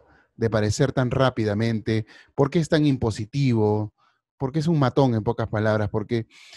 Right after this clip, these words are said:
tener esa manera tan prepotente de proceder, ¿no? De primero ponerse de acuerdo con usted para un área que comenzó a construir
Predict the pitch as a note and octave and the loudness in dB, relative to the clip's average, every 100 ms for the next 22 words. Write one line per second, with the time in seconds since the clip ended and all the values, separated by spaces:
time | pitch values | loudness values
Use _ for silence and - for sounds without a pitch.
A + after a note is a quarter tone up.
0 | - - D#3 E3+ A3 G#3+ - F#3 G3+ F3+ | -20 -6 2 4 4 2 0 0 4 4
1 | D#3 B2+ A#2 G#2+ - - A#2+ D3 E3+ E3+ | 6 4 2 0 -4 -4 0 2 2 2
2 | F3 E3 D3+ B2+ D#3 C3 A2 G#2+ G2 G2+ | 0 -2 -2 0 2 2 0 -2 -4 -6
3 | G2 G2+ F#2+ F2 - _ _ _ _ A#2 | -2 0 0 -2 -10 _ _ _ _ -2
4 | B2 B2 A2+ A2+ A2+ A2+ A2 - B2 C#3+ | 0 0 -2 -2 -2 -2 -6 -6 -2 2
5 | D#3 D#3 C3 C3+ C#3+ D3 A#2+ C3+ C#3+ B2 | 2 2 -2 -2 -2 -2 0 0 0 -2
6 | A#2 A2 C#3+ C#3+ C#3+ A2+ G#2+ B2 C#3+ C#3 | -4 -4 0 0 0 -2 -2 -2 -2 0
7 | C3+ A#2+ G#2 G#2+ C3+ B2+ C3+ B2 B2 C3 | -2 -4 -6 -4 -4 -4 -6 -4 -2 -2
8 | C3 | -4